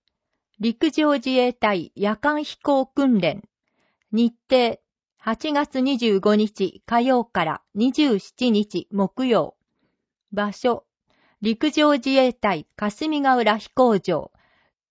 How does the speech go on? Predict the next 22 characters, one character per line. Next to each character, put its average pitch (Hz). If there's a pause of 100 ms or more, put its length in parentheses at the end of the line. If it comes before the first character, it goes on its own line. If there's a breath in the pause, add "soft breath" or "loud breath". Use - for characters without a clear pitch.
(140)
周 302
辺 285
空 254
域。 180 (840)
問 269
い 269
合 247
わ 226
せ、 - (400)
陸 233
上 311
自 254
衛 247
隊 190
霞 302
ヶ 269
浦 208
駐 262
屯 214
地。 - (420)
電 233
話、 220